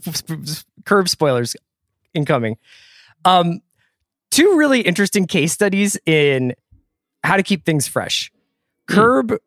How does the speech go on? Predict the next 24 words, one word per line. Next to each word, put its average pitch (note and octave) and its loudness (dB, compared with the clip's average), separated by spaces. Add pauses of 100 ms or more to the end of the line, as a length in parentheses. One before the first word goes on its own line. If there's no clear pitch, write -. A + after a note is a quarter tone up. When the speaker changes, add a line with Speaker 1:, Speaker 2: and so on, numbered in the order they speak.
(460)
Speaker 1:
seemingly F3+ 2
kind F#3 0
of, D3 -2
like, D3 2
in D3+ 2
its D3+ 0
eleventh D3 0
season, B2+ -2 (140)
is C3+ -2
obviously D#3 0
something B2+ -4
that A#2+ -2
just A2+ -6
knows B2 -2
exactly B2+ 0
what D#3 0
it C3 -4
is G#2+ -6 (300)
and B2 2
exactly C3 0
what C#3+ 2
it C3 -4
does. G#2+ -4 (480)
And C#3+ 0